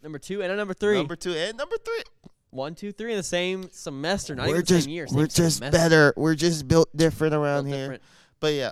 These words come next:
Speaker 2: uh, I'm look. Siege has been fun. Just trying to get better at the game, slowly improving. Um, been playing a lot of, like, old school classic games. Um, my dad showed me this game from P S two. It's called Dead to Rights two.
Speaker 1: Heard of that.
Speaker 2: It's a really good game. If you haven't played Dead
Speaker 1: Dude,
Speaker 2: to Rights
Speaker 1: bet.
Speaker 2: two, play that game. It's on P S two. Great game. Highly
Speaker 1: Okay.
Speaker 2: recommend it.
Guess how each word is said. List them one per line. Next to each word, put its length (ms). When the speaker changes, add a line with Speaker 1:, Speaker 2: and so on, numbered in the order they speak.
Speaker 2:
uh, 460
I'm 160
look. 200
Siege 300
has 100
been 160
fun. 380
Just 240
trying 140
to 60
get 100
better 160
at 100
the 60
game, 240
slowly 280
improving. 640
Um, 400
been 280
playing 400
a 40
lot 300
of, 140
like, 240
old 220
school 160
classic 400
games. 420
Um, 360
my 140
dad 300
showed 240
me 80
this 120
game 220
from 100
P 160
S 100
two. 300
It's 100
called 280
Dead 200
to 100
Rights 420
two. 300
Speaker 1:
Heard 100
of 60
that. 200
Speaker 2:
It's 300
a 100
really 680
good 240
game. 120
If 60
you 40
haven't 120
played 160
Dead 120
Speaker 1:
Dude, 80
Speaker 2:
to 60
Rights 260
Speaker 1:
bet. 100
Speaker 2:
two, 140
play 280
that 200
game. 140
It's 100
on 100
P 140
S 120
two. 240
Great 480
game. 280
Highly 200
Speaker 1:
Okay. 100
Speaker 2:
recommend 400
it. 120